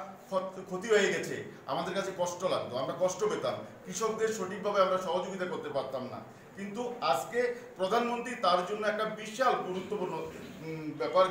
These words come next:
গুরুত্ব দিয়েছেন যে যাতে কৃষকরা কমসে কম ফসল বীমা করে। আপনারা যারা এখানে, এখানে এসেছেন, আপনাদের কাছে আমি এইটুকু বলবো, আপনারা এখান থেকে গিয়ে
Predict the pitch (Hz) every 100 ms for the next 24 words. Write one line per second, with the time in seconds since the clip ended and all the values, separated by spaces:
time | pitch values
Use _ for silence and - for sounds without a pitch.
0 | 180 196 208 240 - 196 208 180 123 107
1 | - - - 208 180 170 240 233 185 -
2 | 208 156 117 - - - 175 202 214 233
3 | 180 - - - - - - - - -
4 | - - - - 143 185 156 131 113 107
5 | 104 95 - - 127 175 214 208 190 165
6 | 180 180 - - - 156 175 151 147 -
7 | 160 120 120 - - 156 175 185 190 196
8 | 208 180 180 180 214 180 151 120 110 -
9 | - - - 156 202 208 165 202 208 208
10 | 196 214 - 196 151 -